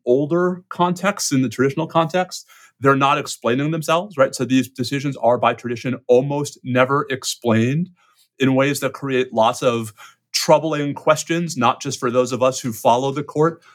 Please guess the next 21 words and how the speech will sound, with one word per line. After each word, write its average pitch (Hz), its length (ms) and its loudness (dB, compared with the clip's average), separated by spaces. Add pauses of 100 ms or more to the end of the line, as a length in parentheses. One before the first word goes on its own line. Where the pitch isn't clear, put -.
(120)
but 127 120 -4
for 120 140 0
lower 123 380 2
court 131 420 -2
judges 135 480 0
and 113 160 0
for 120 100 -2
the 104 120 -2
parties 123 460 0
in 131 80 -2
these 135 160 -2
disputes. - 580 -4 (400)
Um, 143 200 2 (180)
the 156 140 0
third 180 640 -2
is 156 220 -6
that 147 280 0 (180)
these 139 240 0
rulings 165 480 -2 (120)
are, 147 500 2 (300)
um, 104 440 2